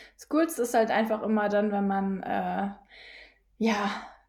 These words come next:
jemanden wirklich dann, sag ich mal, nicht übers Internet oder so kennenlernt und dann jemanden wirklich die Chance hat, offline kennenzulernen und sich das dann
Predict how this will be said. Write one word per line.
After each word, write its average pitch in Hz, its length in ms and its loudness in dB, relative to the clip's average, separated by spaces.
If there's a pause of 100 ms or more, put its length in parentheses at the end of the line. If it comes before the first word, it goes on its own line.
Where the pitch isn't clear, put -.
(420)
jemanden 240 500 4
wirklich 240 400 0
dann, 214 240 4
sag 208 160 2
ich 208 80 -4
mal, 208 160 2
nicht 220 220 2
übers 202 260 0
Internet 208 400 0
oder 196 140 -2
so 196 100 -2
kennenlernt 196 680 0
und 190 100 -2
dann 190 220 0
jemanden 196 380 0
wirklich 196 500 -8 (240)
die 185 60 -6
Chance 208 320 -2
hat, - 120 -12
offline 208 380 0
kennenzulernen 196 680 -2
und 196 140 -4
sich - 160 -12
das 190 240 -8
dann 190 320 -2